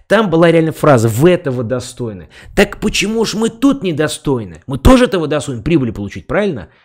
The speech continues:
Там золото, рубль, серебро, рубль. Ну, кто покупал-то? Я покупал, редакция моя покупала, вы покупали, да?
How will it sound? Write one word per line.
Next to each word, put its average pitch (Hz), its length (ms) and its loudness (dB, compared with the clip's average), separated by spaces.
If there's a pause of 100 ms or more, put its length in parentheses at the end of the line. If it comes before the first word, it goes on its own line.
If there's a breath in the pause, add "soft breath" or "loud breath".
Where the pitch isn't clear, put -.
(180)
Там 120 200 2
золото, 202 460 8
рубль, 160 220 6
серебро, 139 400 2
рубль. 156 380 2 (160 loud breath)
Ну, 185 140 0
кто 214 300 6
покупал-то? 160 640 0
Я 131 240 2
покупал, 156 640 0
редакция 123 500 4
моя 147 120 6
покупала, 135 340 4
вы 117 180 -2
покупали, 131 540 -6
да? 123 340 -6